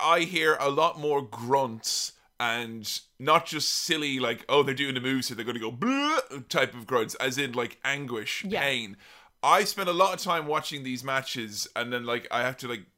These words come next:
Speaker 1: <laughs> I'd be, like, fixated watching, like, someone on the ground who's like, <gasps> because the breathing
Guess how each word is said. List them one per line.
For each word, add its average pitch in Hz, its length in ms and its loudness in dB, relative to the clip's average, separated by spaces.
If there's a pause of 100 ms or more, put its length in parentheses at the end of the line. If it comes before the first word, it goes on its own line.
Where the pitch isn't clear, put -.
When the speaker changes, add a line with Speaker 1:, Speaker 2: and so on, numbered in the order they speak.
(120)
Speaker 1:
<laughs> 120 80 -18 (720)
I'd 175 200 8
be, 202 60 -4
like, 185 120 -2
fixated 160 720 2
watching, 135 520 0
like, 123 160 -4
someone 135 300 -2
on 117 60 -4
the 123 60 -4
ground 123 240 0
who's 120 120 -4
like, 131 120 -6
<gasps> 151 1300 4
because 147 440 2
the 143 120 0
breathing 131 840 -2